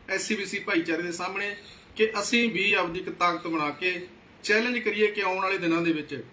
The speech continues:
ਜੇ ਸਾਡੇ ਗਰੀਬ ਪਰਿਵਾਰਾਂ ਦੇ ਉੱਤੇ ਇਸ ਕਿਸਮ ਦਾ ਜ਼ੁਲਮ ਹੋਇਆ, ਧੱਕਾ ਹੋਇਆ, ਜ਼ਬਰ ਹੋਇਆ, ਉਹਦਾ ਮੂੰਹ ਤੋੜ ਜਵਾਬ ਦਿੱਤਾ ਜਾਊਗਾ। ਮੈਂ ਮਜ਼ਦੂਰ ਮੁਕਤੀ ਮੋਰਚਾ ਪੰਜਾਬ ਵੱਲੋਂ ਸਮੁੱਚੀਆਂ ਧਿਰਾਂ ਨੂੰ,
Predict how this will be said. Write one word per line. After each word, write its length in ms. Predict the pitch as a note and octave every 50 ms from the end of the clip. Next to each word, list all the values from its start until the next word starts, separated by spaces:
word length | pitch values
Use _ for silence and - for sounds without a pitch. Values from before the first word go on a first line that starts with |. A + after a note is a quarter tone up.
| - - - - - - - - - - - - -
ਜੇ 220 | D3 D3+ G#3 C4+ C#4
ਸਾਡੇ 300 | - A#3 G3+ G3+ G#3+ G#3+
ਗਰੀਬ 240 | G#3 F#3 F#3+ F#3+ -
ਪਰਿਵਾਰਾਂ 340 | F#3+ F3+ E3+ E3 E3 E3+
ਦੇ 60 | E3+ E3+
ਉੱਤੇ 180 | E3 E3 F3+
ਇਸ 120 | E3+ E3 E3
ਕਿਸਮ 260 | - E3+ E3 E3+ E3
ਦਾ 120 | D#3+ D#3+
ਜ਼ੁਲਮ 280 | D3+ D3+ D3+ D3+ D#3 D3
ਹੋਇਆ, 220 | D3 D3+ E3 F#3+
ਧੱਕਾ 360 | - - F#3+ E3+ - D#3 D3+
ਹੋਇਆ, 220 | C#3+ C#3 D3+ D#3+ D#3+
ਜ਼ਬਰ 280 | C3 C#3 C3+ C#3 C#3+
ਹੋਇਆ, 380 | C3+ D3 D3 E3 F#3+ G3+ G3+ - - - - - - - -
ਉਹਦਾ 160 | F#3+ G3 F#3+
ਮੂੰਹ 280 | D#3+ D3+ F3+ A#3+ C4+ A#3+
ਤੋੜ 220 | A3+ G#3 F#3+ E3+
ਜਵਾਬ 300 | E3 D#3+ D#3+ D#3 D#3 D3+
ਦਿੱਤਾ 220 | D#3 D3+ - G3
ਜਾਊਗਾ। 440 | F3+ E3 E3 D#3+ D#3+ E3+ F3 F3+ F3+ - - - - - - - -
ਮੈਂ 160 | D#3 F#3 F#3
ਮਜ਼ਦੂਰ 440 | F3+ F3 E3+ E3 E3 F#3 G3+ G#3+ G#3
ਮੁਕਤੀ 300 | G3+ F#3 F3 - G#3 F#3+
ਮੋਰਚਾ 380 | F3+ D#3+ D#3 D#3+ - - F3 E3
ਪੰਜਾਬ 460 | E3 E3 D#3 D3 D3 C#3+ D3+ C#3+ C3+
ਵੱਲੋਂ 340 | C3+ C3 C3+ D3 E3 F3+ F#3 F3+ - - - - - - - -
ਸਮੁੱਚੀਆਂ 500 | - - G#3+ A3 A#3 A3+ - C4 A#3+ A3+
ਧਿਰਾਂ 320 | A3 A3 A3+ G3 D#3 D3
ਨੂੰ, 140 | C#3+ D#3+ E3+